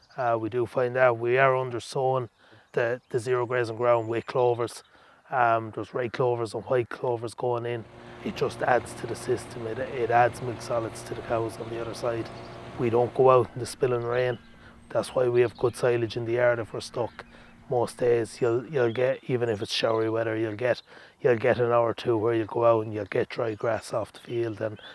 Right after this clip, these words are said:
you won't do harm, and you'll get, you'll get a good, a good grass mat to your cows.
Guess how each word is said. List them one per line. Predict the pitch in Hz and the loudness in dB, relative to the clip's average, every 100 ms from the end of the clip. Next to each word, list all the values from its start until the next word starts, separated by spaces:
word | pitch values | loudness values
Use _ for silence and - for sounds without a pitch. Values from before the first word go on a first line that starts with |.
| - _ | -20 _
you | 117 | -4
won't | 101 117 120 - | 0 2 2 2
do | 120 104 | -2 0
harm, | 110 107 101 - | -2 -4 -6 -14
and | 139 | -8
you'll | 113 | -8
get, | 101 120 101 - - | -4 -2 -4 -6 -6
you'll | 127 | -4
get | 107 123 113 | -2 -4 -6
a | - _ - | -12 _ -4
good, | 123 113 - - - | -2 -2 -10 -18 -16
a | - - | -16 -8
good | 127 110 | -6 -4
grass | 131 113 - | -4 -4 -4
mat | 123 - | -12 -12
to | - | -14
your | 113 | -10
cows. | 127 101 | -10 -10